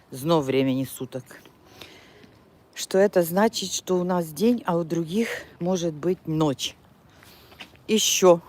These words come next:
І що? Ну, хай собі буде ніч. Всім привіт. Всіх вітаю.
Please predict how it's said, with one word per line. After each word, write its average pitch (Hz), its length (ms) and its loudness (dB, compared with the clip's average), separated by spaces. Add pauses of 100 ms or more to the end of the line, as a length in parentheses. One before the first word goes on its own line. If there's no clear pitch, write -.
(3750)
І 180 100 2
що? 165 340 2 (1400)
Ну, 143 100 -2
хай 165 200 2
собі 185 240 0
буде 160 320 2
ніч. 156 400 0 (3750)
Всім 214 300 4
привіт. 165 480 2 (1160)
Всіх - 360 0
вітаю. 156 640 6